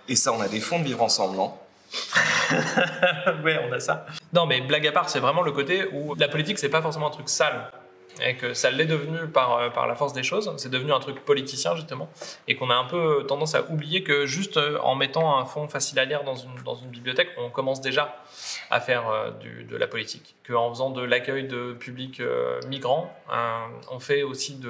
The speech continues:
Speaker 2: la politique. Et qu'en ayant dans ses collections les livres de Zemmour,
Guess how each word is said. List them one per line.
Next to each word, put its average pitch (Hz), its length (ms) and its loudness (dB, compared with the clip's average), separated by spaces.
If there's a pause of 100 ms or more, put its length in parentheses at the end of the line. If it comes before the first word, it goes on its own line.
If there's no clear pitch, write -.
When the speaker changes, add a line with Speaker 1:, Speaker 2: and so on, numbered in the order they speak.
(140)
Speaker 2:
la 117 100 6
politique. - 600 -14 (380)
Et 117 120 -2
qu'en 127 440 0
ayant 135 220 2
dans 131 100 0
ses 127 140 -4
collections 127 380 -4
les 120 80 -2
livres 127 220 -8
de 120 120 -8
Zemmour, 131 480 -2